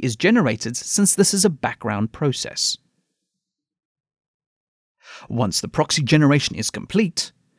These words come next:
ensure you're in proxy quality mode. Now scrub the time bar. You can see what a big increase in interactivity and performance.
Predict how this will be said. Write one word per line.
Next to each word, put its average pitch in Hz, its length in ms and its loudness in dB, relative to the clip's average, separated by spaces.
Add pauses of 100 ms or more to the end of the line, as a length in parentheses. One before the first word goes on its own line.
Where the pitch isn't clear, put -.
(260)
ensure 160 400 4
you're 247 280 4
in 139 260 6
proxy - 380 -4
quality 101 500 -6
mode. 135 380 2 (1300)
Now 110 160 2
scrub 185 360 0
the - 80 4
time 113 280 2
bar. - 240 -12 (1400)
You 196 200 2
can 339 180 0
see 175 340 2
what 120 300 -4
a - 80 -4
big 226 340 0
increase 233 640 4
in 147 120 4
interactivity 175 920 2
and - 200 -12
performance. - 720 2